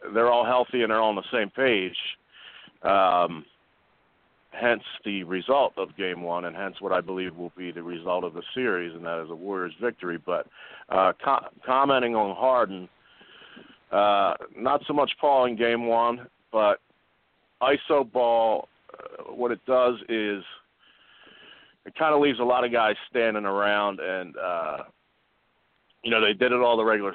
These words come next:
season, but things change. You know, a guy like Steve Kerr's been there and makes adjustments, and, uh, Eric Gordon and P J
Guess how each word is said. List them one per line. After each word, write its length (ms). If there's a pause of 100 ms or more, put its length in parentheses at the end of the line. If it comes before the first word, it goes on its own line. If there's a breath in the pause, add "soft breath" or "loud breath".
(100)
season, 320
but 140
things 200 (140)
change. 420
You 80
know, 160
a 60
guy 180
like 260
Steve 280
Kerr's 320
been 180
there 160
and 80
makes 260
adjustments, 720
and, 160 (920 loud breath)
uh, 340
Eric 280
Gordon 500
and 380
P 180
J 160